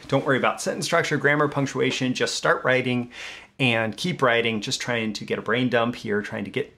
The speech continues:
the words out of your head. And, um, <laughs> what I would say here is this whole process, this part of the process, this step is about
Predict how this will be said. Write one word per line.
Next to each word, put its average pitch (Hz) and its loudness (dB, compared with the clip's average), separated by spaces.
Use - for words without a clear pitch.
the 110 2
words 117 2
out 110 2
of 120 2
your 110 2
head. 117 -2
And, 135 2
um, 110 0
<laughs> 170 -6
what 147 0
I 156 4
would 131 2
say 208 2
here 113 -2
is 127 0
this 156 -4
whole 180 -2
process, 139 -2
this 151 0
part - -2
of 127 -4
the - -10
process, - -6
this - -4
step - -2
is 117 -6
about 113 -2